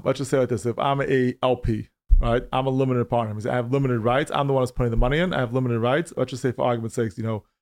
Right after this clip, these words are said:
the deal makes a million dollars, right? Seventy percent of that goes to the L Ps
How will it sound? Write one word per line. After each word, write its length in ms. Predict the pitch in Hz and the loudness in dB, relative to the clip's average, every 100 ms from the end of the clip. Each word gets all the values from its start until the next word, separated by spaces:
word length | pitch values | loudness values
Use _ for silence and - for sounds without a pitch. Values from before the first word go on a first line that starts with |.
| _ | _
the 80 | 110 | -2
deal 180 | 135 127 | 0 2
makes 480 | 123 117 - - - - | 0 0 -4 -16 -18 -4
a 40 | |
million 260 | 127 127 120 | 0 2 4
dollars, 460 | 110 107 117 - - - | 2 2 -4 -12 -20 -8
right? 260 | 123 120 - | -4 -4 -4
Seventy 340 | - 147 143 | 0 2 2
percent 320 | 131 - 135 | -2 -2 -2
of 40 | 117 | -2
that 120 | 113 | 0
goes 180 | 120 117 | 0 0
to 80 | |
the 60 | 120 | -2
L 140 | 139 | -2
Ps 420 | 139 120 113 101 | 0 -2 -2 -4